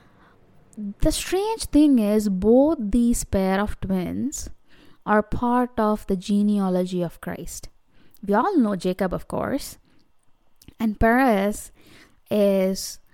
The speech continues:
the son of Judah through Tamar. So he is also mentioned in the genealogy that we discussed last week.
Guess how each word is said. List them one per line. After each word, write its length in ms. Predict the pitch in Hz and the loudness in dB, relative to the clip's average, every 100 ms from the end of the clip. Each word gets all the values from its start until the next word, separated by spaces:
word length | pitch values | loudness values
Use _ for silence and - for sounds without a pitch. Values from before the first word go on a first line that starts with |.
| _ | _
the 100 | - | -8
son 300 | 202 233 226 | -4 0 2
of 200 | 220 185 | 0 -2
Judah 720 | 175 - 196 190 202 196 170 - - | -8 -4 -2 0 0 -2 -4 -12 -8
through 220 | 196 175 - | -4 -4 -4
Tamar. 480 | 190 175 180 - - _ - - _ _ - - - | -6 -6 -8 -10 -14 _ -20 -20 _ _ -20 -20 -10
So 100 | 208 | -8
he 300 | - 294 262 | -2 0 2
is 100 | 220 | 0
also 480 | - 196 233 - 302 | -4 -2 -2 -2 -2
mentioned 460 | 233 180 - 185 | -2 -2 -6 -8
in 80 | 175 | -6
the 80 | 175 | -8
genealogy 680 | 175 269 277 180 165 160 | -2 0 2 0 -4 -6
that 180 | 165 - | -6 -6
we 120 | 180 | -6
discussed 480 | 170 170 - 180 - | -6 -8 -8 -12 -10
last 520 | 185 170 175 - - - | -12 -10 -10 -10 -12 -10
week. 440 | 220 539 571 - | -10 -10 -16 -20